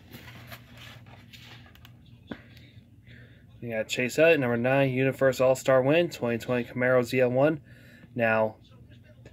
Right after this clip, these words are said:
now that fourth line, it says light up. Yes, it is a light up. Now, however, if you actually don't, if you actually did not order the, uh,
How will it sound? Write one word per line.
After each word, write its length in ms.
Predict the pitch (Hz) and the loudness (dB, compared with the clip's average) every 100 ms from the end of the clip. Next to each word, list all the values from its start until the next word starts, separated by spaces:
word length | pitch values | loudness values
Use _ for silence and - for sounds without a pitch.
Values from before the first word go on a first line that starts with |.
| - - - - - - - - - - - - - - - | -20 -20 -20 -20 -20 -20 -20 -20 -20 -20 -20 -20 -20 -20 -6
now 120 | 135 117 | 0 2
that 220 | 113 - | 2 4
fourth 280 | 151 170 - - - - | 4 4 2 -20 -14 2
line, 520 | 139 147 127 117 117 | 6 6 6 2 -2
it 100 | - | -8
says 260 | - 131 117 | 0 0 4
light 280 | 127 123 107 | 6 6 4
up. 180 | 98 - - - - - - - | 0 -6 -20 -20 -20 -20 -20 -6
Yes, 320 | 135 123 101 - | 0 0 0 -4
it 140 | 135 | 0
is 160 | 151 170 | 2 4
a 80 | 175 | 4
light 260 | 170 170 | 4 6
up. 160 | 170 170 - - - - | 4 2 -2 -20 -8 0
Now, 120 | 120 | 2
however, 460 | 135 147 165 170 165 | 6 6 8 6 4
if 160 | 127 | 2
you 140 | 135 143 | 6 4
actually 480 | 143 143 143 131 | 4 4 4 4
don't, 420 | 120 - 143 165 147 - - - | 0 4 4 4 0 -12 -16 -8
if 160 | 131 | 2
you 80 | 143 | 6
actually 260 | 170 - 147 | 6 4 0
did 240 | - 120 | 0 0
not 280 | 120 139 - | 2 0 0
order 260 | 135 147 143 | 2 4 4
the, 300 | 139 135 | 0 0
uh, 140 | 131 | 0